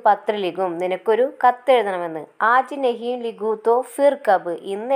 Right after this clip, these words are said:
എഴുതിയില്ലെങ്കിൽ പിന്നെ എന്താണ്, പിന്നെ എന്ന് എഴുതും? ഓക്കെ, അപ്പോൾ ഇതിലെ ഫസ്റ്റ് പാരഗ്രാഫിൽ നിങ്ങൾക്ക് വേണമെങ്കിൽ, ഏഹ്, ഇതിലെ ഒ-, ഒ-, ഒരു സെന്റൻസ് വേണമെങ്കിൽ സ്കിപ്പ് ചെയ്യാം, അല്ലെങ്കിൽ ഇത് പഠിച്ചു വയ്ക്കാൻ പറ്റുമെങ്കിൽ പഠിച്ചു വെച്ചോളൂ. ഇനി നമുക്ക് രണ്ടാമത്തെ പാരഗ്രാഫിൽ നമ്മുടെ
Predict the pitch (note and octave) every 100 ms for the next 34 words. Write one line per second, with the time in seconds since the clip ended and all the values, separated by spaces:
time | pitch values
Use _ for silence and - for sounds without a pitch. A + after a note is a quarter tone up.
0 | B3 A3 A#3 G#3+ A3 A3 F#3+ G3 G#3+ F#3+
1 | F#3 F#3 E3+ - _ _ _ _ - A3+
2 | A#3+ G#3+ A3+ G#3 F3 F3 D3+ - A3+ A3
3 | F3+ - - B3 A3+ C4+ D4 - - A#3
4 | A#3 - C#4+ D4 - - A#3+ A3 G#3+ G#3+
5 | G3+ G3+ G3 G#3+ G3+ F#3 G#3+ G3+ F#3+ F#3+
6 | G#3 - - - - - - A3 A3+ G#3+
7 | G#3+ A3 G3 - - G#3+ G#3 - G#3 A#3
8 | G#3 G3+ G#3 G3+ G3 G3+ A3 G3+ - A3
9 | G3+ A3+ F#4 _ _ _ _ _ - G#3+
10 | A#3+ A#3+ A3 G3+ G3+ C#4+ B3 A#3 A#3 A3+
11 | B3 C4+ D4+ C#4+ F3+ E3+ D#3 D3+ C3+ -
12 | _ _ _ C4 D4 C4+ A3+ A#3 G3+ G#3+
13 | A3+ C4 C4+ C#4 G3+ F#3+ F3+ F3+ D#3+ D#3+
14 | E3 F#3 A3 - _ - F#3+ F#3+